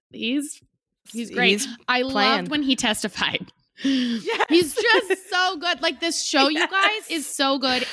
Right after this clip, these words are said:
Speaker 2: It's
Speaker 1: And
Speaker 2: so
Speaker 1: if you
Speaker 2: good.
Speaker 1: find it slow in season one, 'cause I did
Speaker 2: And it
Speaker 1: struggle a
Speaker 2: is.
Speaker 1: little bit season one,
Speaker 2: Mm-hmm.
Speaker 1: it is. Now I see where you're like, "This is one of my, f-," whatever you say, something like, "It's my favorite, one of my favorite shows of all time," or "My favorite show right now," or whatever.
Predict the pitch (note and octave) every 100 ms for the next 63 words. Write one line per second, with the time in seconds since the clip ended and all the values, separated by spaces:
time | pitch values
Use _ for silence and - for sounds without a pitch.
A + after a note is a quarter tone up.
0 | - E4 E4 C4+ B3+ B3+ C4+ G#3+ C#4+ -
1 | C4+ A#3+ D#4 F#4+ - - C4 A#3+ B3 B3+
2 | B3 A#3+ A3 A3 G3 G#3 A#3 - A3 A#3+
3 | G#3+ G#3+ G#3+ A#3 - - - - A#3 A3
4 | C#4 G#3 F3 F3 G#3+ B3 - C4 C#4+ C#4+
5 | D4 E4 F#4 - - G#3 G3+ G3+ G3 A#3
6 | - _ _ - A#3+ A#3+ B3 B3 C#4 F4+
7 | E4+ C5 C5 _ - A#3+ A#3 A#3+ D4 D#4
8 | C#4+ C#4 B3 A3+ G#3+ G#3 - A3+ D4+ D4
9 | D4+ C4 B3 - - G#3 G#3+ A3 A3 -
10 | - G#3+ - A#3+ B3+ A#3 A3 G#3 G3 F3+
11 | - G#3+ G#3 F#3+ F#3 F3+ - G3 F3+ E3
12 | - C4+ C4+ B3+ F#3+ C#4 - - F#3+ F#3
13 | F3+ - F#3+ D3+ A3+ G#3 G#3